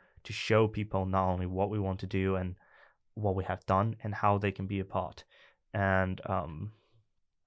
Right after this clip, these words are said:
with this campaign, we remain optimistic and,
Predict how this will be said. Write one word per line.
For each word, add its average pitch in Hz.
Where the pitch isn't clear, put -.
with 104
this -
campaign, 107
we 104
remain 95
optimistic 101
and, 92